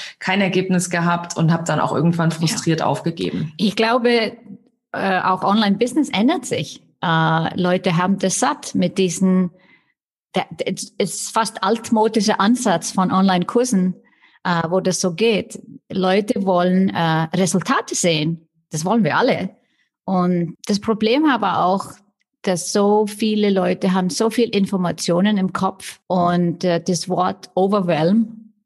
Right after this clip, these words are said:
Speaker 2: höre ich fast jede Woche und ich kann das gar nicht mehr hören. <laughs> Und ich sag: „Ja, ich will das wegnehmen. Ich will das wegnehmen. Also machen wir es einfacher.“ Ich, ich, ich sag dir jede Woche, was du tun sollst und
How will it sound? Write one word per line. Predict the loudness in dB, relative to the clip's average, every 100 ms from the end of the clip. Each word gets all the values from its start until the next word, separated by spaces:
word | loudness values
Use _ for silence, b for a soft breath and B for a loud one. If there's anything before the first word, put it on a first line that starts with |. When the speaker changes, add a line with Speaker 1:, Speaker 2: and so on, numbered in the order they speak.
| _
Speaker 2:
höre | -2 0
ich | 0 -2
fast | -6 -2
jede | 0 0
Woche | 0 0 0 0 2
und |
ich | 0 -4 -8
kann | -4 -4
das | -4 -6
gar | -4
nicht | -4 -4
mehr | -4 0
hören. | 2 4 2
<laughs> | 0 -6 -6 -6 B B -10 -2
Und | 0
ich | 0 0
sag: | -2 0
„Ja, | -2 0
ich | -4 -2
will | -2 0
das | -2 -2
wegnehmen. | 0 2 2 0 -4 -8
Ich | -4 -2
will | 0
das | 0 -2
wegnehmen. | -2 0 0 0 0
Also | -2 -2 -2
machen | 0 0 2
wir | 2
es | 0 -2
einfacher.“ | -2 -2 -2 -4 -4 -8 _
Ich, | 0 0 -4 -4
ich, | -4 -4
ich | -6
sag | -4 -4 -2
dir |
jede | 0 2 2
Woche, | 0 0 0
was | 0
du | -4
tun | 0 0
sollst | 2 2 0 0
und | -2